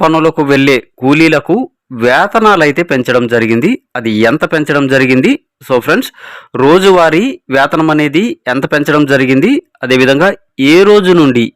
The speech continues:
ఈ యొక్క ఉపాధి హామీ పని పథకానికి సంబంధించిన వేతనాలు అనేది పెంచడం జరుగుతుందో ఈ వీడియోలో చాలా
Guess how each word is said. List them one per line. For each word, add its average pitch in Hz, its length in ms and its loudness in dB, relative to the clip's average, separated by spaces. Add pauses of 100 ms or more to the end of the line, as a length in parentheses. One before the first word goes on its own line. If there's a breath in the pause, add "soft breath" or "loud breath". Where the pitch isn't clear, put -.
(260)
ఈ 160 40 2
యొక్క 147 240 -2 (100)
ఉపాధి 202 420 2
హామీ 160 340 0
పని 147 200 0
పథకానికి 135 500 -2
సంబంధించిన 123 540 -2 (120)
వేతనాలు 117 480 0
అనేది 113 280 -2 (760 loud breath)
పెంచడం 156 480 -2
జరుగుతుందో 127 560 0 (440)
ఈ - 20 0 (100)
వీడియోలో 117 360 2 (280)
చాలా 113 220 0